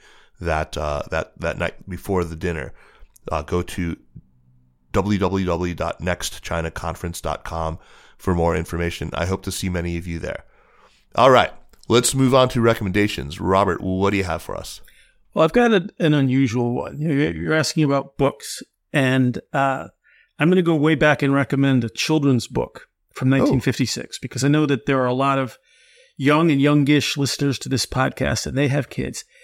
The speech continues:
Speaker 2: And this is a book by a, a Dutch writer named Meindert de Jong. It's called
Speaker 1: Mm-hmm.
Speaker 2: The House of Sixty Fathers. Uh, it's based on a, a real historical event, uh, a little Chinese boy, uh, in Hunan, who during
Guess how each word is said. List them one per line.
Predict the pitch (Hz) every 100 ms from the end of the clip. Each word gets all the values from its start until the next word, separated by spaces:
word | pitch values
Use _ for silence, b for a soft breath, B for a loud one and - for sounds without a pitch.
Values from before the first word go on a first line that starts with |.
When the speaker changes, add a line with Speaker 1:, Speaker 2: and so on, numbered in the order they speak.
| b b b -
Speaker 2:
And | 151
this | 196 214
is | 208
a |
book | - 196 190 -
by | 156
a, | 139 123 -
a | 147 -
Dutch | - 196 196 -
writer | 147 131 120 123 -
named | - 131 139 135 127
Meindert | 151 127 147 185 190 185 -
de | 147
Jong. | 123 107 131 127 110 110 - _ _ _ _
It's | - 104
called | 123 139
Speaker 1:
Mm-hmm. | 127
Speaker 2:
The |
House | - 202 208 180
of | -
Sixty | - 165 - 151
Fathers. | - 131 127 120 - - - b b b b b
Uh, | 135 135
it's | 143 -
based | 175 202 -
on | 185 165
a, | 143 -
a | 127
real | 156 185
historical | 165 - 156 151 143 139 127 - _ _ _ _ -
event, | 147 117 139 156 127 -
uh, | 131 131
a | 143
little | 139 160 156 135
Chinese | - 160 147 160 143
boy, | 117 143 131 131 - -
uh, | 131 131 -
in | 131
Hunan, | 120 - 185 160 120 120
who | - 139
during | 117 156 156 143 135